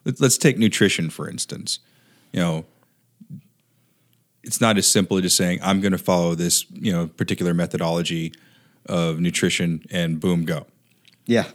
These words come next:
Speaker 1: You kinda gotta get your mind right. You know, if you're someone like me, you know, I'm half Asian, so I've eaten rice, like, every day of my life.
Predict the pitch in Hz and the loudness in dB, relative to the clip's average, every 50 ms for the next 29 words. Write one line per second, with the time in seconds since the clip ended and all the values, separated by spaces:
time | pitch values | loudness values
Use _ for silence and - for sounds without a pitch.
0 | - _ _ _ _ _ _ _ _ _ _ - - - - _ _ _ _ _ | -18 _ _ _ _ _ _ _ _ _ _ -16 -16 -16 -16 _ _ _ _ _
1 | _ _ - 127 - - - 151 185 269 240 147 165 160 160 147 147 151 147 - | _ _ -18 -12 -6 -4 -2 0 0 0 0 0 0 0 0 2 2 2 0 2
2 | - 98 92 104 120 123 101 92 90 87 82 78 76 73 - - _ _ _ _ | 2 2 2 4 4 2 2 2 0 0 0 -2 -4 -8 -12 -16 _ _ _ _
3 | _ _ _ _ _ _ _ - - 95 87 85 85 87 - _ _ _ _ _ | _ _ _ _ _ _ _ -6 -2 -2 0 0 -2 -4 -8 _ _ _ _ _
4 | _ _ - - - - _ _ _ _ - - 107 - 120 127 139 143 139 135 | _ _ -20 -20 -20 -20 _ _ _ _ -2 -2 0 2 2 4 4 4 4 2
5 | 120 117 - _ _ _ _ _ - - 139 123 120 113 110 101 92 78 98 113 | -2 -4 -10 _ _ _ _ _ 0 2 4 6 6 6 6 4 4 2 4 4
6 | 107 98 95 90 90 87 85 85 - - 98 92 92 87 - - _ _ _ - | 4 4 4 4 2 2 0 -2 -2 -4 -2 -2 -2 -2 -4 -8 _ _ _ -2
7 | 107 87 - 107 101 95 87 90 87 87 85 - 92 87 87 90 92 101 101 95 | -2 0 2 2 2 2 0 0 0 0 0 0 2 2 2 0 0 -2 -2 0
8 | 92 90 87 90 92 92 92 - - - 87 85 - - 92 90 90 85 92 90 | -2 0 0 0 0 2 2 2 2 0 0 -4 -4 -2 -2 -2 0 0 0 0
9 | 87 80 82 82 80 80 82 80 78 80 - - - | 0 0 -2 -2 -2 -2 -2 -4 -6 -8 -10 -14 -18